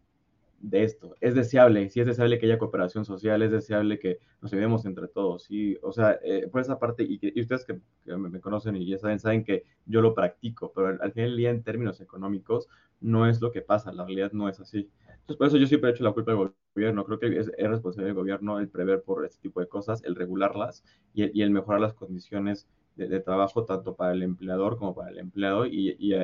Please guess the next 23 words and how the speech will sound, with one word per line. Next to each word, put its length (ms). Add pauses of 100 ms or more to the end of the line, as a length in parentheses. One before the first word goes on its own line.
y 260
con 160
esto 200
tener 160
una 100
mejor, 460
este, 320
sociedad, 360
porque 140
al 60
final 160
del 60
día, 240 (1700)
there's 220
no 100
such 420
thing 200
as 100
a 120
free 180
tequila, 480
entonces 580
to-, 140